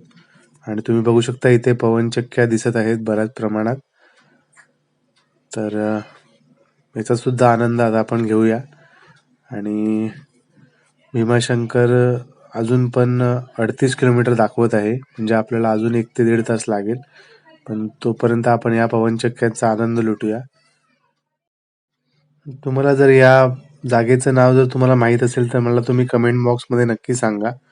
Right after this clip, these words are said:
आणि इथे बघू शकता, पवनचक्क्या खूप सुंदर दिसत आहेत आणि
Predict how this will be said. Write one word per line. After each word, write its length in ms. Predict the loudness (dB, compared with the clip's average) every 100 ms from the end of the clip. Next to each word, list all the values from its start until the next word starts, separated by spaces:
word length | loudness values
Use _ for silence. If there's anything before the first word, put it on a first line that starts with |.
| _ _ _ _ _ _ _ _ _
आणि 340 | -10 -6 -4 -4
इथे 160 | -2
बघू 180 | 0 2
शकता, 300 | 0 0 -2
पवनचक्क्या 640 | 0 0 -2 -2 -4 -4 -2
खूप 200 | -4 -4
सुंदर 320 | -4 2 2
दिसत 340 | 2 0 0
आहेत 320 | 0 -2 -4
आणि 440 | -6 -4 -2 -2